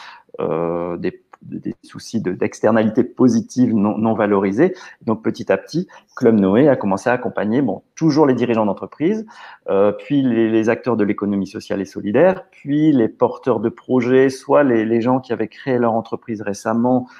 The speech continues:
soit des gens qui, qui souhaitaient créer leur entreprise, et puis commencer aussi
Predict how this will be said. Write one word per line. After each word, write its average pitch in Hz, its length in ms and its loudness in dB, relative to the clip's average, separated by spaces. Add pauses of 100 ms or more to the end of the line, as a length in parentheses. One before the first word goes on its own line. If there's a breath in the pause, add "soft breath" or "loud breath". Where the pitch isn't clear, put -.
(120)
soit 143 240 0
des 120 140 2
gens 131 220 2
qui, 117 300 -8
qui 107 360 -8
souhaitaient - 500 -6
créer - 240 -6
leur 101 120 0
entreprise, 160 600 -2 (400 loud breath)
et - 100 -2
puis 156 320 -2
commencer 101 500 -2
aussi 120 380 0